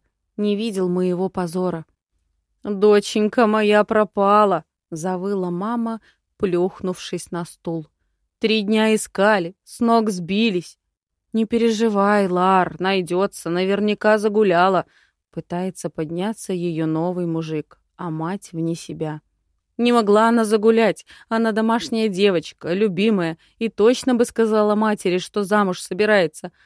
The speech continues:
Хотя какой замуж? Она такая маленькая, такая красивая.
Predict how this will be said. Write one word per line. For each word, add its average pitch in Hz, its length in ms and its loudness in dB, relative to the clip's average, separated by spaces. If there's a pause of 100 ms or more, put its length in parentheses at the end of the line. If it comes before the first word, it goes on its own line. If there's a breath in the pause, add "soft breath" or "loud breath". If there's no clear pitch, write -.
(100)
Хотя 240 300 -2
какой 262 400 2
замуж? 233 520 0 (220 loud breath)
Она 214 260 -2
такая 277 440 0
маленькая, 202 760 2
такая 277 460 0
красивая. 247 800 -2